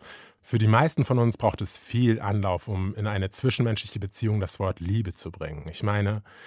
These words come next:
da will man sich schon ganz sicher sein, oder? Ist schon komisch. Erst bauschen wir diese drei Worte unglaublich auf und beladen sie mit extrem viel Gewicht. Und wenn wir sie dann endlich über die Lippen gebracht haben, hängen wir uns für eine Weile dran auf,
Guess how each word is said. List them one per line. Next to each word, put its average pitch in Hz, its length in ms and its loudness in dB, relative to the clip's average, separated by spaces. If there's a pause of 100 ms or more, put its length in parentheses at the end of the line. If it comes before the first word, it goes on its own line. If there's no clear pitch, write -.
(140)
da 98 100 -4
will 113 100 2
man 117 140 2
sich 110 120 -2
schon 110 140 0
ganz 104 280 -2
sicher 110 280 -2
sein, 87 280 -6
oder? 180 400 -4 (1400)
Ist 156 100 0
schon 117 160 6
komisch. 85 640 -4 (600)
Erst 151 320 4
bauschen 135 360 6
wir 123 80 4
diese 110 220 0
drei 104 260 0
Worte 113 320 2
unglaublich 131 800 4
auf 101 340 2
und 107 100 4
beladen 113 360 2
sie 110 80 0
mit 107 220 -2
extrem 175 600 2
viel 151 300 2
Gewicht. 120 680 0 (840)
Und 123 220 6
wenn 180 200 6
wir 185 100 4
sie 151 80 2
dann 135 180 6
endlich 185 380 0
über 147 140 2
die 135 80 4
Lippen 139 280 2
gebracht 95 460 -2
haben, 110 420 0
hängen 190 340 4
wir 170 100 2
uns 143 180 2
für - 100 -4
eine 113 240 2
Weile 135 240 6
dran 104 240 0
auf, 175 520 0